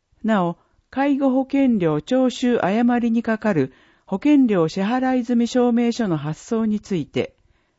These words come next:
令和六年八月に発生した介護保険料徴収誤りによる還付対象の人には、別途保険料納付確認書、普通徴収、年金特別徴収分を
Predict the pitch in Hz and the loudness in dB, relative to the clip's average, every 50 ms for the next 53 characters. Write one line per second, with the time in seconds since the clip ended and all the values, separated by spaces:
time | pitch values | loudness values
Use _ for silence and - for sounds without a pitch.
0 | _ _ - 226 277 294 294 277 233 185 160 160 156 - - 190 185 165 143 131 | _ _ -6 -4 -2 -2 -2 -2 -2 -4 -4 -6 -6 -6 -4 -4 -2 -2 -2 -4
1 | 147 147 170 185 - 277 269 269 262 262 277 240 214 175 170 160 160 - - - | -6 -10 -12 -8 -6 -4 -4 -4 -4 -4 -4 -4 -4 -4 -4 -6 -8 -10 -10 -8
2 | - 185 180 180 170 - - - 175 160 160 160 - _ _ _ _ _ _ _ | -6 -4 -4 -4 -6 -8 -8 -4 -4 -4 -4 -4 -8 _ _ _ _ _ _ _
3 | - 254 254 262 262 269 269 254 240 254 240 - 262 262 240 226 185 165 156 147 | -8 -6 -4 -4 -2 -2 -4 -4 -4 -4 -4 -4 -2 -2 -2 -2 -2 -2 -2 -4
4 | 139 147 - - 254 254 254 247 - - 240 240 240 - - 175 202 233 254 254 | -4 -6 -6 -4 -2 -2 -2 -4 -4 -4 -4 -2 -2 -2 -2 -4 -4 -4 -2 -2
5 | 247 254 247 254 247 226 190 165 156 156 151 151 - - 240 247 240 - - - | -2 -2 -2 -2 0 -2 -2 -2 -2 -4 -4 -6 -6 -4 -4 -4 -4 -6 -8 -12
6 | - - 262 247 240 220 - 180 160 151 147 147 139 - - - 196 185 165 156 | -8 -6 -4 -4 -4 -4 -6 -6 -6 -6 -6 -8 -8 -10 -8 -8 -6 -6 -4 -4
7 | 147 139 139 143 - _ _ _ _ _ _ _ - 220 247 247 - _ _ - | -4 -4 -6 -6 -10 _ _ _ _ _ _ _ -4 -4 -4 -4 -4 _ _ -4
8 | 143 127 - - _ _ _ _ _ _ _ - 196 - 269 277 262 254 254 262 | -4 -4 -4 -6 _ _ _ _ _ _ _ -14 -8 -4 -2 0 0 0 0 0
9 | 262 254 247 247 240 247 247 247 240 - - 247 - 185 180 - 226 214 208 208 | 0 -2 -2 -2 -2 -2 -2 -4 -4 -6 -8 -10 -8 -8 -8 -4 -4 -2 -2 -2
10 | 202 196 185 - 196 175 160 - _ _ _ _ _ _ _ _ - - - - | -2 -4 -6 -6 -4 -4 -4 -6 _ _ _ _ _ _ _ _ -20 -20 -14 -6
11 | 277 269 269 254 262 - 262 240 202 170 - - - 143 139 131 - - _ _ | -4 -2 -2 -2 -2 -2 -2 -2 -2 -4 -6 -6 -4 -2 -2 -2 -4 -6 _ _
12 | _ _ _ _ _ - 247 269 262 254 254 - 262 254 240 247 - - 180 - | _ _ _ _ _ -4 -2 0 0 -2 -2 -2 -2 -2 -2 -2 -6 -10 -10 -8
13 | 262 254 247 247 254 - - - - 233 226 220 208 - - 220 214 208 185 185 | -6 -6 -4 -6 -6 -8 -10 -6 -4 -2 -2 -2 -4 -4 -4 -4 -2 -2 -2 -4
14 | 196 196 190 - _ - 214 - | -4 -6 -6 -8 _ -10 -10 -10